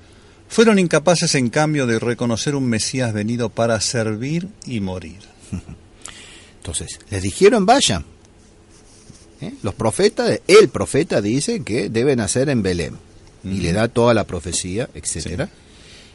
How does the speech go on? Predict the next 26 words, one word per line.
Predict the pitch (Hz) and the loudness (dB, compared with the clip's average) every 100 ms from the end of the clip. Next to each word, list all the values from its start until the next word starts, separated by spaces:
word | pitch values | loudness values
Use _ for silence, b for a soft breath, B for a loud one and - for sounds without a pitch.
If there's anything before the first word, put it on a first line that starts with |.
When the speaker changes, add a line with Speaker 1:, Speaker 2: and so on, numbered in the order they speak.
| B - | B 4
Speaker 2:
Pero | 269 302 330 - - | 6 8 4 0 0
fueron | 233 262 | 2 4
incapaces | 226 170 165 - 196 - 196 | 4 4 2 2 2 4 4
de | 147 | 2
reconocer | 127 139 135 135 135 196 | 2 0 0 0 0 0
un | 175 | 2
Mesías | 135 123 185 160 | 2 2 2 0
venido | 127 139 165 208 | 0 0 0 -2
para | - 131 117 | 0 0 0
servir, | - 117 113 143 175 135 - - | 0 -2 0 0 0 -4 -10 -12
para | - 101 | -6 -4
morir. | 98 107 147 165 - - - _ - - - - - - - - - | -2 -2 -4 -4 -8 -18 -20 _ -20 -20 -20 -20 -20 -20 -20 -20 -10
Y | - | 0
los | 123 127 | 2 4
mismos | 208 208 | 4 4
apóstoles | 160 - 226 180 135 | 2 0 -2 0 -2
se | - | -4
escandalizaban | - 107 107 107 - 170 151 143 | -4 -4 -4 -4 -4 -4 -4 -6
de | 208 | -8
eso, | - - - - | -8 -14 -20 -6
hasta | 98 120 - 196 | 0 0 0 -4
que | 117 | -6
al | |
final | - 98 170 220 - - - - - | -4 -4 -4 -6 -10 -20 -20 -20 -20
entendieron. | - 190 240 262 | -8 -4 -2 -2
Speaker 1:
Ujú. | - | -4